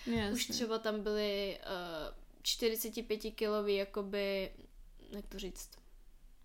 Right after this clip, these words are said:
Speaker 2: no prostě ty cviky byly s-, třeba
Speaker 1: Mhm.
Speaker 2: i se čtyřiceti pěti kilama a fakt to bylo ve větší intenzitě, byly ty workouty čtyři v jeden
Speaker 1: Mhm.
Speaker 2: den a už prostě ten čtvrtý, už
Speaker 1: Mhm.
Speaker 2: se ti nechce.
Speaker 1: No jasný,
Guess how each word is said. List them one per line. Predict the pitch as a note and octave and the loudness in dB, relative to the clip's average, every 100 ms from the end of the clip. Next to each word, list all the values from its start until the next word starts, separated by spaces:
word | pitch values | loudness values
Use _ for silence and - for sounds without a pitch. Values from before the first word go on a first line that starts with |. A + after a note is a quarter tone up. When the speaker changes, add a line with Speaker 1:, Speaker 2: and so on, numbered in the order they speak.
| - | 2
Speaker 2:
no | A#3 | 2
prostě | A#3+ A#3+ B3+ | 4 2 2
ty | G3+ | 0
cviky | - A#3+ B3+ | 0 0 2
byly | A3 G3+ | 2 2
s-, | - | 4
třeba | C4+ C#4+ | 6 8
Speaker 1:
Mhm. | D4+ | 6
Speaker 2:
i | |
se | - | 4
čtyřiceti | G3+ G#3+ G#3 A3 G#3+ | 2 0 0 0 0
pěti | F#3+ - | -2 -4
kilama | - G#3+ A#3 A#3+ B3 - - - - - | -2 2 2 2 0 -6 -14 -14 -12 -8
a | A#3 | -2
fakt | A#3+ A#3+ | 0 0
to | A3+ | 2
bylo | A3+ | 4
ve | A3 | 4
větší | G#3+ G#3+ - | 2 2 2
intenzitě, | A3+ A3+ A3+ G3+ F#3 | 2 4 4 2 2
byly | F#3+ G#3 G3 | 2 2 4
ty | G#3 | 2
workouty | G3+ F#3 F3 D#3 | 0 -2 -4 -2
čtyři | - - A#3 | 0 2 4
v | B3 | 6
jeden | B3 C#4+ | 8 10
Speaker 1:
Mhm. | B3+ | 10
Speaker 2:
den | A#3+ A#3+ A#3+ | 8 6 4
a | G3 | 0
už | G3+ - - - - - - - | 0 0 0 2 0 -4 -8 -10
prostě | A3+ - | -6 -4
ten | G#3 G#3 | -4 -6
čtvrtý, | - F#3 - D2 - - | -6 -6 -8 -6 -6 -8
už | - | 0
Speaker 1:
Mhm. | A#3+ C4+ A3 | 8 8 8
Speaker 2:
se | |
ti | A#3 | 4
nechce. | - - - - | -2 -8 -6 6
Speaker 1:
No | A#3+ A#3 | 8 8
jasný, | G#3+ G3 - G3 | 6 2 -2 -6